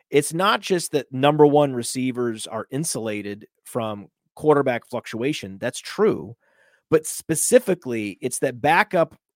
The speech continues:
quarterbacks are less likely to make it through their read progressions as quickly. This is a known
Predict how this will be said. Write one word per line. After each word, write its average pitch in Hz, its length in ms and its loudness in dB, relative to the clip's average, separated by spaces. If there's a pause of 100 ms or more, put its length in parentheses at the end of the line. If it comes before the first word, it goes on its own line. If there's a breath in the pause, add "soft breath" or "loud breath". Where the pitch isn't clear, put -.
quarterbacks 98 760 -4
are 127 120 -4
less 131 400 -2
likely 131 540 -2
to 107 80 -6
make 127 320 -2
it 123 100 -10
through 139 160 -4
their 123 140 -2
read 127 240 -2
progressions 120 560 -6
as 104 120 -12
quickly. 101 520 -6 (260)
This 131 220 -6
is 135 300 -8 (460)
a 127 80 -2
known 135 800 0